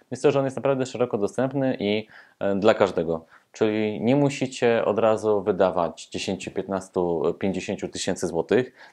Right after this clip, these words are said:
Nie musicie też mieć, e, doświadczenia w programowaniu. Po prostu idziecie do sklepu, kupujecie sprzęt, wkręcacie, podłączacie do prądu,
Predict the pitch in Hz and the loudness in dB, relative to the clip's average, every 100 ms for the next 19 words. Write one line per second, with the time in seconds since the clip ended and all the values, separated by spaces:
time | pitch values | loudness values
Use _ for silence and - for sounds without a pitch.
0 | - 107 120 120 131 123 104 104 - 101 | -2 4 4 2 0 -2 -2 -4 -4 -4
1 | 95 92 - - 101 98 92 87 - 104 | -4 -4 -8 -4 0 2 2 0 0 -2
2 | - - 98 95 - 92 95 92 87 80 | -2 -2 -2 -4 -4 0 0 0 0 0
3 | 110 143 - _ _ 180 - 135 - - | -2 -4 -12 _ _ 0 2 0 -2 -8
4 | 104 123 139 127 - 123 120 117 117 _ | -6 -2 0 -2 2 2 4 0 -2 _
5 | _ - 131 - 131 123 117 - - 110 | _ -10 -4 0 2 2 -2 -4 -2 -2
6 | 107 - _ _ _ - - 117 117 107 | -2 -8 _ _ _ -6 0 0 2 -2
7 | - 107 110 104 107 110 - 101 104 - | 0 -2 0 0 0 -2 -6 -4 -4 0
8 | 104 101 101 | -2 2 2